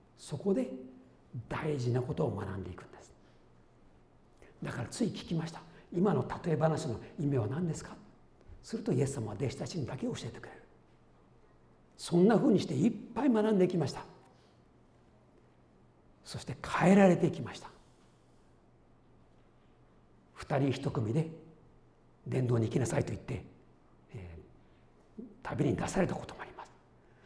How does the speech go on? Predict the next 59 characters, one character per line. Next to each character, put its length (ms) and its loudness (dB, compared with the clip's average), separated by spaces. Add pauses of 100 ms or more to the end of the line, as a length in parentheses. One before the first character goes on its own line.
(140)
そ 200 6
ん 40 8
な 80 6
こ 100 2
と 80 6
を 40 6
全 460 2
部 80 -2
通 220 2
し 80 -4
て 180 -4 (360)
イ 100 6
エ 80 8
ス 80 0
様 180 4
が 80 6
ど 120 6
ん 80 6
な 60 4
方 180 -2
か 100 0
わ 120 2
か 140 -2
る 60 2
ん 60 -2
で 100 -8
す。 100 -18 (320)
先 460 2
を 180 6
歩 240 8
ん 80 8
で 120 6
く 100 -2
れ 120 4
る 80 2
か 120 -2
ら 200 -4
我 140 2
々 140 2
は 160 0
つ 220 -6
い 80 2
て 100 0
い 60 0
っ 20 -4
て 460 0 (520)
大 220 -4
事 80 -4
な 60 -4
も 120 -4
の 60 -6
を 60 -8
も 120 -8
ら 80 -8
え 40 -6
る 120 -12
ん 60 -20
で 80 -20
す。 100 -20